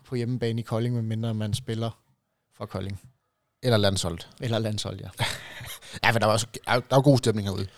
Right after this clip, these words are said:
Speaker 1: Der var rigtig god stemning.
Speaker 2: Altså, det var det, vi havde ligesom efterlyst i, i nogle gange, i hvert fald til at starte med på sæsonen.
Speaker 1: Ja, vi, da, altså, vi, jeg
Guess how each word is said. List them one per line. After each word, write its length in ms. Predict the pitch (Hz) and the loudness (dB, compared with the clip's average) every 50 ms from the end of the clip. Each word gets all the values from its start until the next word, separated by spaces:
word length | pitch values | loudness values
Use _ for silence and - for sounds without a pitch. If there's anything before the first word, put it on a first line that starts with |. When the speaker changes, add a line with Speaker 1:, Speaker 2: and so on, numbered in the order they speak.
| - _ - | -12 _ 0
Speaker 1:
Der 100 | 123 147 | 2 4
var 120 | 156 135 123 | 4 4 4
rigtig 240 | 135 135 - - - | 2 0 -2 -8 -10
god 160 | - - - | -10 -10 -10
stemning. 320 | - - - 107 107 107 - | -10 -10 -10 -12 -12 -12 -8
Speaker 2:
Altså, 120 | - 98 101 | -6 -4 0
det 160 | 101 127 135 | 6 8 8
var 80 | 131 120 | 8 8
det, 180 | - 131 131 | 8 8 8
vi 60 | 123 | 8
havde 320 | 117 110 107 104 101 101 - | 8 8 8 6 6 4 2
ligesom 260 | 135 131 120 120 113 | 2 4 4 6 4
efterlyst 420 | 123 120 - 110 110 104 - - | 4 2 2 2 0 0 0 -2
i, 140 | 120 113 113 - | -4 -4 -6 -6
i 140 | - 120 117 - _ _ _ _ | -8 -12 -14 -14 _ _ _ _
nogle 200 | - 120 123 123 | 0 2 2 4
gange, 300 | 117 110 107 120 123 127 | 4 4 4 4 2 0
i 40 | 123 123 _ _ _ _ _ _ _ _ _ _ _ _ _ - | 0 -2 _ _ _ _ _ _ _ _ _ _ _ _ _ 0
hvert 140 | 127 123 | 0 2
fald 100 | 117 120 | 2 2
til 100 | 110 120 | 4 4
at 40 | 120 | 4
starte 260 | - - 117 123 120 117 | 6 6 6 6 6 4
med 60 | 107 | 0
på 120 | - - | 0 0
sæsonen. 420 | 101 101 - - 107 107 98 92 85 - | 0 0 0 0 0 0 -2 -4 0 4
Speaker 1:
Ja, 180 | 160 160 180 180 | 6 6 6 6
vi, 200 | 160 170 170 160 | 4 2 2 2
da, 120 | 139 165 156 - - | 4 4 4 4 2
altså, 240 | - 156 - 165 151 | 2 2 4 4 2
vi, 220 | 139 151 160 147 147 - - - _ _ - | 2 0 -2 -2 -4 -8 -16 -20 _ _ 4
jeg 280 | 185 180 175 196 214 | 6 8 8 8 8